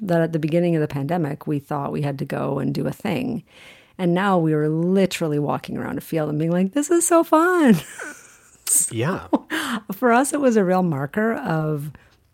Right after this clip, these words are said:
Speaker 1: how, I don't know, like, your, your standards just changed.
Speaker 2: But doesn't all this align? Like, I feel like it all aligns. We're being
Speaker 1: Yes, it does.
Speaker 2: forced to actually l-,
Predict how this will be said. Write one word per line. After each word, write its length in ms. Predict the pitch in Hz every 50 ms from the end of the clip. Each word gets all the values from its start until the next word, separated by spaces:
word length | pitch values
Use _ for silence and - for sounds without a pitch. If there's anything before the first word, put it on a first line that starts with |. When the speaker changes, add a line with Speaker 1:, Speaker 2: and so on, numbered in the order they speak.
| _ _ -
Speaker 1:
how, 720 | - - 185 165 160 156 156 156 156 156 156 156 151 147 - _ _ _ _ _ _ _ _ _
I 100 | 156 185
don't 120 | 233 269
know, 320 | 302 320 269 165 131 131 151 _ _ _ _ _ _ _ _ -
like, 240 | 170 175 170 - 277 294
your, 540 | 277 214 170 175 170 170 170 170 165 170 170 294
your 180 | 262 175 170 170
standards 600 | - - - 208 240 302 311 254 160 131 135 -
just 260 | - - - - -
changed. 300 | - - - - - -
Speaker 2:
But 120 | - 175 -
doesn't 220 | 226 233 233 262
all 120 | 226 220
this 160 | 208 202 190 -
align? 480 | 175 147 127 117 113 117 131 151 185 226 -
Like, 200 | - 160 156 -
I 120 | - 170 160
feel 240 | - - 180 185
like 160 | 185 180 165 156
it 80 | 135
all 220 | 127 143 143 139 131
aligns. 380 | 131 127 123 123 123 113 -
We're 100 | - 143 127
being 140 | 156 175 190
Speaker 1:
Yes, 160 | 175 - -
it 40 | - -
does. 80 | 135
Speaker 2:
forced 480 | 135 135 139 127 - - - 123 - _
to 260 | - - 123 117 110
actually 600 | 110 107 104 - - 117 107 104 104 101 101 - _ _ _ _ _ _ _ _ _ _ _ _ _ -
l-, 160 | 131 135